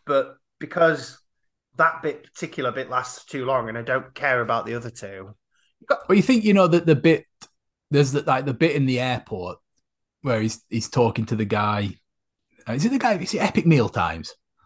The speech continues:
Speaker 2: What is, it's a guy from a YouTube thing. I,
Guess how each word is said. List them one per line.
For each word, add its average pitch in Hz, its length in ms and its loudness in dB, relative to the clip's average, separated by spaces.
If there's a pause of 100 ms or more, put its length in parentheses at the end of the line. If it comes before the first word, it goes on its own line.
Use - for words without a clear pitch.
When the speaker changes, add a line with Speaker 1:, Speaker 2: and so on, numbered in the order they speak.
(1400)
Speaker 2:
What 202 180 4
is, 175 100 0
it's 175 260 2
a 185 100 4
guy 196 240 4
from 151 160 4
a - 20 4
YouTube 117 420 2
thing. 90 240 -10 (100)
I, 110 200 -6